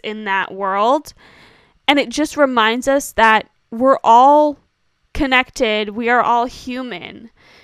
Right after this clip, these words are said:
you know? So it also brings that, but the main thing is mind expansion. And the main benefit to that is not getting dumber. <laughs>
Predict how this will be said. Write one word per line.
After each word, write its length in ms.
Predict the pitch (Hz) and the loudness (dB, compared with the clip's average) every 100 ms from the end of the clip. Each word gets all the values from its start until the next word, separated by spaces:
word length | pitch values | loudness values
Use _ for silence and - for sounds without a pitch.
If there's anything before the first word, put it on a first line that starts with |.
| _ | _
you 160 | 226 233 | -8 -2
know? 260 | 226 214 220 | 0 0 -2
So 300 | - 247 240 | -2 0 0
it 80 | - | 0
also 340 | 240 285 - 320 | 0 0 0 -2
brings 280 | 277 254 | -2 -4
that, 300 | - 175 185 - _ _ | -2 -2 -2 -4 _ _
but 120 | 285 | 0
the 100 | 339 | 0
main 360 | 349 370 359 339 | 2 0 -2 -4
thing 440 | - 196 202 208 _ - | -2 -2 -2 -10 _ -4
is 240 | 233 226 | -2 -2
mind 320 | 233 214 202 | -2 -2 -2
expansion. 640 | 208 208 208 220 240 247 277 _ _ _ _ _ _ _ _ _ _ - _ _ _ _ _ _ _ - | -6 -6 -4 -4 -2 -4 -4 _ _ _ _ _ _ _ _ _ _ -20 _ _ _ _ _ _ _ -6
And 300 | 330 311 277 - | -2 -2 -6 -8
the 80 | 269 | -6
main 220 | 277 277 | -4 0
benefit 320 | 269 277 262 | -2 -4 -10
to 80 | 254 | -4
that 340 | 240 240 233 - | 2 2 2 0
is 500 | 247 240 226 - - _ _ _ _ _ _ _ _ _ _ _ _ _ - | 0 0 -2 -14 -16 _ _ _ _ _ _ _ _ _ _ _ _ _ -12
not 320 | 233 214 - | -4 -4 -2
getting 480 | 254 247 254 262 262 _ _ _ _ _ _ _ _ - | -2 0 -2 -8 -10 _ _ _ _ _ _ _ _ -6
dumber. 500 | 226 302 - 185 - | 0 0 0 -4 -4
<laughs> 40 | - | -4